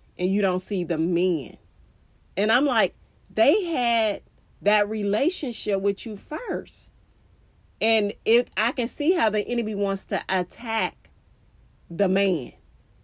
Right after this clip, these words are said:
And so, and then I always think about, you know, man, God gave man, he gave him that power. He gave him that authority. He just, I mean, you, a man had that. And it's just like, when you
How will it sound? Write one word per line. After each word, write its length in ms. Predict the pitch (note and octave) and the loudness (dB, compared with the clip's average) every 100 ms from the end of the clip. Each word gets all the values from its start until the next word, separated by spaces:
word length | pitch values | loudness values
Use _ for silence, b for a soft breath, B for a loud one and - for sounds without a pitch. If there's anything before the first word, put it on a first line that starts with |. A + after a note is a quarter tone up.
| _ _ - | _ _ -10
And 180 | F3+ G3 | -4 -2
so, 380 | - G#3 F#3 F3 | 0 2 2 2
and 240 | G3+ G3+ | 0 0
then 240 | A#3 C4 B3 | 4 4 4
I 160 | G#3+ | 2
always 300 | G#3+ A3 A3 | 2 0 -4
think 200 | - A3+ | -4 -6
about, 480 | A3 G3+ F#3+ F#3 - - | -2 0 0 -2 -4 -10
you 160 | G#3+ A#3+ | -6 -2
know, 160 | A3 | -2
man, 520 | G#3+ A#3+ C#4 C#4 - - | -2 -4 -2 -4 -8 -8
God 320 | A3 C#4 B3+ | -4 -4 -4
gave 360 | C4 C4 C4 | -2 -2 -2
man, 520 | B3 B3 C4 C4+ B3+ - b b | -6 -4 -4 -4 -8 -12 b b
he 120 | B3 | -4
gave 260 | A3+ A3+ A3+ | 0 0 0
him 180 | A3 F#3+ | -4 -2
that 220 | E3+ - | -2 -4
power. 480 | A#3+ A3+ A#3+ B3 C#4 | -8 -6 -4 -4 -6
He 120 | G#3 | -4
gave 240 | F3+ F3+ | -2 -2
him 180 | G3+ F3+ | -2 -4
that 140 | D#3+ D3+ | -4 -4
authority. 920 | C#3+ - A#3 B3 A#3+ A#3 A#3 A#3 - b b b b | -8 -6 -2 -2 -2 -4 -8 -10 -14 b b b b
He 220 | A#3+ A#3 | -6 -2
just, 360 | F#3+ G#3 G3 - | 2 2 2 -4
I 120 | - G#3 | -4 2
mean, 260 | G#3 G#3 | 2 2
you, 240 | B3+ D#4 F#4+ B - - | 2 2 2 B -20 -8
a 80 | F#3+ | -2
man 440 | G#3 C4 D#4 D4 | 0 0 0 0
had 440 | D4+ A#3 C4+ C#4 - | -2 -2 0 0 0
that. 260 | G#3+ G#3+ - | 0 0 0
And 100 | G3 | 0
it's 160 | G#3 | 0
just 200 | - B3 | 0 -2
like, 280 | A3 G#3 - b b b b b - | 0 0 -2 b b b b b -18
when 360 | D3+ F#3+ A3+ | -6 -2 0
you 280 | G#3+ F#3+ | -2 -4